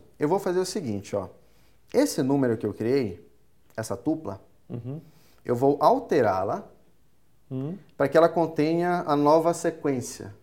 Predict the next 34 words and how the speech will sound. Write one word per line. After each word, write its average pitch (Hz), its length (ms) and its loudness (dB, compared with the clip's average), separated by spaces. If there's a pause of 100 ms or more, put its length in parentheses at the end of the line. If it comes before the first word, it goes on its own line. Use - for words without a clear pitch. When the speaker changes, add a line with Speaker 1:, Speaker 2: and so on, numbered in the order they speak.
Speaker 1:
a 120 60 -10
nova 143 200 0
dupla 123 560 -2
de 104 120 -12
Fibonacci, 107 540 -8
vamos 98 180 -14
dizer 101 120 -10
assim. 101 240 -14
Speaker 2:
Perfeito. 113 480 -2 (160)
Que 127 80 -6
vai 117 120 2
Speaker 1:
Ok? 117 80 4
Speaker 2:
gerar 117 140 4
uma 117 160 2
soma 120 360 -2
de 113 100 -6
um 113 100 -4
outro. 101 240 -6 (160)
Speaker 1:
Isso. - 500 -10
Speaker 2:
Ok. 110 360 -4
Speaker 1:
Tá? 175 400 0
Então, 151 400 -2
o 139 60 -2
meu 107 200 0
número, 127 480 -2 (580)
agora, 113 540 2 (140)
ele 123 160 -2
vai 135 140 4
passar 135 380 2
o 147 40 2
quê? 107 260 -6
É 107 100 -4
uma 107 180 -2
tupla 117 460 -4